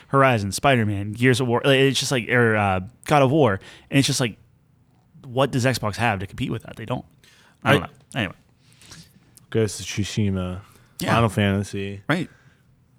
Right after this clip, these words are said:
Speaker 3: Yeah,
Speaker 2: I, I,
Speaker 3: it's
Speaker 2: and I do think Game Pass has a,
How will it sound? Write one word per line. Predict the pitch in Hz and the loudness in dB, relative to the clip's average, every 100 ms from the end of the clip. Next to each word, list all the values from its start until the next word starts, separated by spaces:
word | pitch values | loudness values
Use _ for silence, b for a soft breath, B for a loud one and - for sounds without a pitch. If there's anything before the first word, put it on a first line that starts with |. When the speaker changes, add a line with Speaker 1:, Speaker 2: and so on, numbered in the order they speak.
| - | -12
Speaker 3:
Yeah, | 95 123 113 113 | -4 -2 -2 -4
Speaker 2:
I, | 123 | -4
I, | |
Speaker 3:
it's | - - | -4 0
Speaker 2:
and | 131 | 4
I | 135 | 4
do | 120 143 | 4 4
think | 139 123 98 95 - _ _ - | 2 -2 -4 -10 -14 _ _ -8
Game | 104 104 | -2 -2
Pass | 107 101 | 0 -2
has | - - 95 87 | -4 -2 -2 0
a, | 87 | -4